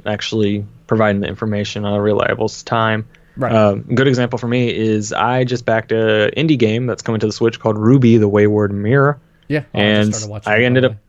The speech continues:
Speaker 1: I ended up joining their Discord, and then, like, he's posting on here, "Hey, do you think this looks better or this?" And he'll show up, like, different examples of things that he's, like, trying to put into the game to figure out how it would play better and if what's gonna be smoother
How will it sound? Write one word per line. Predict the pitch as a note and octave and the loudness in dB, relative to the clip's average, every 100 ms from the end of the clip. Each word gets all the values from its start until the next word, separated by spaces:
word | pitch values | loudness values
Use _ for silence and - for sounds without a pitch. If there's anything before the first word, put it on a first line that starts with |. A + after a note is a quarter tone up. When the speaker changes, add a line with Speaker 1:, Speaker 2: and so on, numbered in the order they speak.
| _ _ _ _ _ _ _ _ A2+ | _ _ _ _ _ _ _ _ -2
Speaker 1:
I | A2+ A#2+ | 0 0
ended | C#3 D3+ | 0 0
up | D3 B2 | 0 -2
joining | G#2+ A2+ C3 C3 A#2+ | -2 0 2 2 2
their | A2+ A2+ A2+ G#2+ G#2+ | 4 4 4 2 -2
Discord, | F#2 A2 - G#2+ G2+ F#2+ | -4 -6 -4 -2 0 -2
and | G#2 G#2 G#2 | -2 -2 0
then, | G#2 | 0
like, | G2+ G2+ | 0 0
he's | A#2+ A#2 | 0 0
posting | - A#2 - A#2 | 0 -2 0 -2
on | A2+ | -2
here, | A2 G#2 F#2+ - - | 0 -2 -4 -16 -2
"Hey, | A#2 F#2+ - | 0 0 -2
do | A2 | -2
you | A2 | -2
think | G#2+ G#2+ A2 | -2 -2 0
this | C3+ | 0
looks | C#3+ B2 | 0 0
better | C3+ C3+ | 2 2
or | C3 A#2 | 2 0
this?" | G#2 G2 - - | 0 -2 -4 -8
And | G#2+ | -4
he'll | C3 | -2
show | C3+ E3+ | 0 0
up, | D#3 | 2
like, | D3 | 0
different | A2+ B2+ C#3 | 0 0 -2
examples | A2 A#2 B2+ G#2+ | 0 -2 -2 -4
of | G#2 | -4
things | A2+ A2 | -4 -2
that | G#2 | -2
he's, | G#2 | -2
like, | G#2+ G2+ G2+ | 0 -2 -2
trying | A#2 | -4
to | A2 | -2
put | - - | -2 -2
into | A#2+ - | -4 -4
the | G#2+ | 0
game | G#2+ A2 | 0 0
to | G#2 | -2
figure | A2 A2 | 0 0
out | G2+ | 0
how | G#2+ A2+ | -2 -2
it | G#2 | -2
would | G2+ | -4
play | - G2+ A2 | -4 0 0
better | A2+ A#2 A#2 | 2 2 2
and | A2 | 0
if | G#2+ | -2
what's | A2+ G#2+ | 0 -2
gonna | - G#2+ | -2 -2
be | G2+ | -2
smoother | - A#2 A#2+ B2+ A#2 A#2 A2+ | -2 2 4 6 6 4 2